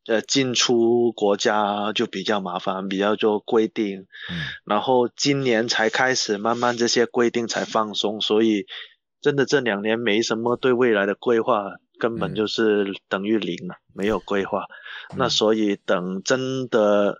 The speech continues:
Speaker 1: 能够进出，比如说去新加坡啊，然后回来日本啊，或者进，呃，菲律宾啊，进中国啊，都能自由进出的时候，才在下一步的打算嘛。因为现在还是比较不，不太清晰，
Speaker 2: 嗯。
Speaker 1: 呃，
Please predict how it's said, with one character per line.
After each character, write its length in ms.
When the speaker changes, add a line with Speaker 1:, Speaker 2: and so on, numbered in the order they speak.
Speaker 1:
能 260
够 400
进 300
出， 420
比 120
如 80
说 200
去 160
新 220
加 160
坡 240
啊， 180
然 120
后 60
回 120
来 100
日 160
本 240
啊， 380
或 140
者 160
进， 360
呃， 360
菲 180
律 160
宾 260
啊， 220
进 220
中 240
国 260
啊， 80
都 160
能 240
自 220
由 160
进 200
出 200
的 80
时 160
候， 240
才 380
在 280
下 320
一 80
步 180
的 160
打 80
算 140
嘛。 100
因 80
为 80
现 180
在 140
还 160
是 320
比 140
较 420
不， 300
不 100
太 140
清 320
晰， 320
Speaker 2:
嗯。 160
Speaker 1:
呃， 240